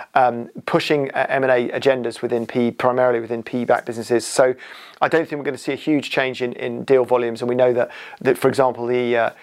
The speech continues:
there's no change, for example, in the enterprise software consolidators. The day, the Accesses and the Iris is still looking for transactions. So we're gonna see continued activity there. It just was a quiet month. And in terms of valuations,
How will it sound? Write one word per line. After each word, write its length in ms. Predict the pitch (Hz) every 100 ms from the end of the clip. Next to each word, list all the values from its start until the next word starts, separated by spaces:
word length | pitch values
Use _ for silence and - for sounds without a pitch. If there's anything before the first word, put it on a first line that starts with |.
| -
there's 140 | - 127
no 120 | 151
change, 340 | 147 151 143
for 80 | -
example, 380 | 127 131 123 123
in 80 | 120
the 120 | 127
enterprise 400 | 151 131 117 117
software 340 | - 131 127
consolidators. 680 | 113 117 139 123 120 113 113
The 100 | 127
day, 320 | 127 120 127
the 260 | - 127 113 - - - - -
Accesses 540 | 139 135 - 131 - 117
and 80 | 123
the 80 |
Iris 240 | 127 123 -
is 80 | 117
still 240 | - 160
looking 260 | 135 - 123
for 120 | 120
transactions. 600 | 123 117 123 - - 113
So 160 | 139 - - -
we're 120 | 151
gonna 120 | 170
see 220 | 165 170
continued 480 | 139 131 - 127 120
activity 460 | 117 - 120 110 117
there. 180 | 117 113
It 80 |
just 160 | 127 117
was 100 | 117
a 60 | 120
quiet 320 | - 110 -
month. 320 | 110 104 - - - - - -
And 360 | 143 131 131 -
in 140 | 180
terms 220 | 202 202
of 60 | 175
valuations, 680 | 185 185 180 180 175 156